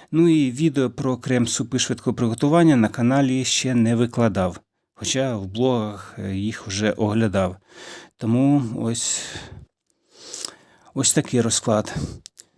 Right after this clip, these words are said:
Смаків лише п'ять, хоча, судя за нумерацією, то їх аж тридцять п'ять існує. Але добре, що стільки знайшов, тому що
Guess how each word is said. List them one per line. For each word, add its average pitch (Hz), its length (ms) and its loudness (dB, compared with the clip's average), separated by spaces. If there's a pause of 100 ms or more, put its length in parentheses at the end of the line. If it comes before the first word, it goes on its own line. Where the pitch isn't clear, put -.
(760)
Смаків 147 480 0
лише 131 260 2
п'ять, 165 280 4
хоча, 123 280 0
судя 120 340 0
за 113 540 2
нумерацією, 123 840 2
то 107 400 -8 (480)
їх 117 600 -6 (240)
аж - 280 -4
тридцять 123 460 0
п'ять 117 320 -4
існує. 143 540 4 (600)
Але 117 180 -4
добре, 131 280 -2
що 131 180 -6
стільки 123 360 -4
знайшов, 98 340 -4
тому 107 220 -2
що 107 400 -6